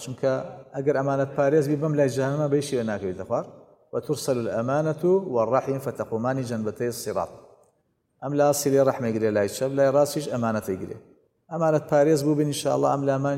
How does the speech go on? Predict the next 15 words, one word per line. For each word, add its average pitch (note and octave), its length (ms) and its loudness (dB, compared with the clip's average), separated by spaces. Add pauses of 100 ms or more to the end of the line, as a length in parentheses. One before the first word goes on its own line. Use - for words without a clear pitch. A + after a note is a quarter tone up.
گیراوە B2+ 340 2
ناکەوێنە G2 400 -6
خوار. E3+ 160 -2 (1200)
پەیوەندی C3 420 0
ڕەحمی C#3+ 340 -2
خزمایەتی G#2+ 760 -2 (600)
بە G#2 140 0
دەرەجە G#2 360 0
یەک، A#2+ 180 -2
پاشان C#3 440 0
ڕەحمی C#3+ 340 0
موسڵمانیەتی، G2+ 840 -4 (1400)
پاشان C3+ 440 2
ڕەحمی D#3 440 2
هاوپیشەیەتی. G#2+ 920 2